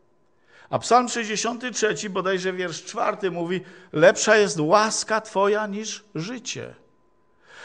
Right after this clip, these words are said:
A więc kiedy Bóg mówi do, przez tego apostoła mówi do Kościoła: „Łaska wam”,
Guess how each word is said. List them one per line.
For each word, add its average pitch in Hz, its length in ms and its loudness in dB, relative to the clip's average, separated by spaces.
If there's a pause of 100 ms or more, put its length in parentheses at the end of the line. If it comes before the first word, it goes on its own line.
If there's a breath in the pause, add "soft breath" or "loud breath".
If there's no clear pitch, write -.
(100 loud breath)
A 139 100 4
więc 170 260 2 (100)
kiedy 214 400 4 (340)
Bóg 196 460 -2
mówi 254 380 -2
do, 233 420 0 (420 loud breath)
przez 202 240 -2
tego 233 220 6
apostoła 226 460 4
mówi 220 260 -2
do 208 120 6
Kościoła: 208 500 6
„Łaska 214 720 4
wam”, 131 420 0